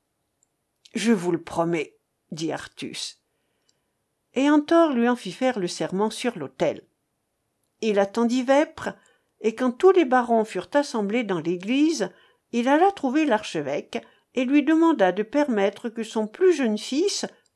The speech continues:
qui n'était pas encore chevalier, fît l'essai. Et Artus s'avança, ôta l'épée sans peine et la bâilla à l'archevêque, qui entonna à pleine voix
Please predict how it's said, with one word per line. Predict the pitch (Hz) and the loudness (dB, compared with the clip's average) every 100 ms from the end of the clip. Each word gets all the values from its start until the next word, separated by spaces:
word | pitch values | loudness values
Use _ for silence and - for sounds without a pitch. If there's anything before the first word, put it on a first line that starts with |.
| _ - | _ -6
qui | 180 | -4
n'était | 165 165 160 | -2 -4 -8
pas | 156 151 151 | -6 -8 -6
encore | 156 190 196 | -8 -6 -6
chevalier, | 233 233 254 277 320 359 _ _ _ _ - | -4 -2 0 0 -2 -4 _ _ _ _ -16
fît | - - 330 | -6 2 4
l'essai. | 190 180 - - _ _ _ _ _ _ _ _ - | 4 2 -4 -10 _ _ _ _ _ _ _ _ 2
Et | 196 | 2
Artus | 151 - - 302 | 2 -6 -6 -4
s'avança, | - 190 147 131 - 107 - _ _ _ _ _ | -4 -6 -6 -10 -6 -6 -8 _ _ _ _ _
ôta | 311 330 311 | 2 4 4
l'épée | 262 - 226 165 | 4 2 -2 -6
sans | - 320 302 | 0 0 2
peine | 294 160 247 254 - _ _ _ | 2 2 2 0 -2 _ _ _
et | 311 | 2
la | 294 | 4
bâilla | 220 233 214 165 | 4 2 4 2
à | - 269 | 2 2
l'archevêque, | 254 202 - 160 170 226 - 240 - _ _ | 2 -2 -8 -6 -4 -6 -8 -12 -12 _ _
qui | - 269 | -2 0
entonna | 269 320 320 262 175 151 | 0 0 2 2 2 -2
à | |
pleine | - - 196 285 262 | -6 -2 2 2 2
voix | 180 180 226 311 | 2 2 2 0